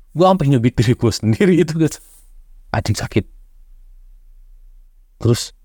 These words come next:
"Hah? Ini beneran nih?" Shit, uh. Langsung gitu, yang, yang teringat adalah momen itu.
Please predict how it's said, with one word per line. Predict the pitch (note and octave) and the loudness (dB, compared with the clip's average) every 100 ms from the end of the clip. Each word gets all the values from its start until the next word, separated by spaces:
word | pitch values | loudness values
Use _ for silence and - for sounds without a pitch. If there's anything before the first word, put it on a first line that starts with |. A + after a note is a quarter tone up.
| _ _ - _ _ A2 | _ _ -20 _ _ -4
"Hah? | A2 - - - - | -4 -10 -20 -20 -6
Ini | A#2+ - - | -4 -2 -2
beneran | A#2 A#2 C#3 C#3+ | 0 2 2 0
nih?" | B2 _ - - - - - - - - - - - - | -2 _ -20 -20 -20 -20 -20 -20 -20 -20 -20 -20 -20 -18
Shit, | - - - C3+ | -10 -6 -4 -4
uh. | A#2 - - - - - _ - - - | -4 -8 -20 -20 -20 -20 _ -20 -12 -4
Langsung | G#2 G#2 G#2 G#2 | 0 0 0 0
gitu, | G#2 G2+ G#2 | 0 0 0
yang, | G2+ G#2 | 0 0
yang | A2 A2 G#2 | 0 0 2
teringat | A2 A2+ D3 C3+ | 2 2 2 2
adalah | A#2+ A2+ | 2 2
momen | A2 A2 C3+ | 2 2 0
itu. | - | -2